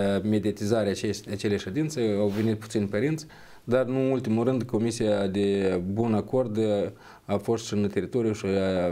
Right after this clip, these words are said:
vizitat că patru grădinițe în, uh, municipiul Chișinău, adică trei în oraș, una în, uh, suburbie, în Dorlește.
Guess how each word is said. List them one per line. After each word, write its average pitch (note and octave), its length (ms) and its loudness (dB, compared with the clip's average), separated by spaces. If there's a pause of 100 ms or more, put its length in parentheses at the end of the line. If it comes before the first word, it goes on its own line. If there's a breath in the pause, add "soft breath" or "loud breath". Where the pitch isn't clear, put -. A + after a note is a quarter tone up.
vizitat G2 500 -2 (480 loud breath)
că - 160 0 (500)
patru A2 260 0
grădinițe G2+ 440 0
în, G2 100 0
uh, F#2 840 -2
municipiul G2 580 -2
Chișinău, A#2 340 0
adică F2+ 260 -2
trei G2 320 0
în F#2+ 100 -2
oraș, F#2+ 400 -2
una F#2+ 260 0
în, F#2 140 -2
uh, F2+ 300 -2
suburbie, F#2+ 600 0
în F#2 240 -2
Dorlește. A2 540 -2